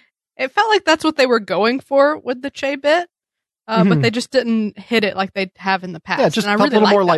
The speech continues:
Speaker 2: lightweight.
Speaker 1: in the past.
Speaker 2: Yeah, it's
Speaker 1: Yeah.
Speaker 2: just, everything was a little more lightweight for some reason, and it just, you know, I'm, I'm ready for some, something a little meatier, and I hope that it, over the next few weeks you see that, uh, even if it's just a slow incline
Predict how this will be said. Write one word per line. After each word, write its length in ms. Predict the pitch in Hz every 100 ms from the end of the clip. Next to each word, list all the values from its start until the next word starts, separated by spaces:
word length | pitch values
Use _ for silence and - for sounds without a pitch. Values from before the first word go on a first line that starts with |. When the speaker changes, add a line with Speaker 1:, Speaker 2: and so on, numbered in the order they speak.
| 156
Speaker 2:
lightweight. 80 | -
Speaker 1:
in 60 | 180
the 60 |
past. 520 | - 110 185 - - -
Speaker 2:
Yeah, 220 | 190 113
it's 140 | 165 165
Speaker 1:
Yeah. 20 |
Speaker 2:
just, 220 | 226 -
everything 420 | 240 196 220 226 208
was 120 | 185
a 40 |
little 140 | 190 180
more 160 | 170
lightweight 400 | 143 135 127 127
for 80 | 135
some 240 | 131 127
reason, 280 | 120 110 117
and 140 | 117 113
it 60 |
just, 180 | 113 - _ _ -
you 60 | 175
know, 120 | 156
I'm, 180 | 156 151 - - 156
I'm 120 | 160
ready 160 | 165
for 200 | 156 160
some, 500 | 156 - 147 147 147 -
something 160 | 175 156
a 40 |
little 160 | 156 165
meatier, 320 | 180 151 139
and 80 | 147
I 60 |
hope 160 | 127 120
that 120 | 131
it, 60 | 131 -
over 160 | 139
the 80 | 135
next 200 | 135 135
few 180 | - 135
weeks 260 | 143 127 -
you 80 |
see 220 | 123 - 139
that, 240 | 135 127 - - - _
uh, 260 | 139 131 131
even 180 | 185 202
if 100 | 202
it's 80 | 196
just 180 | 196 -
a 40 | 151
slow 320 | - 160 143
incline 480 | 131 - 113 87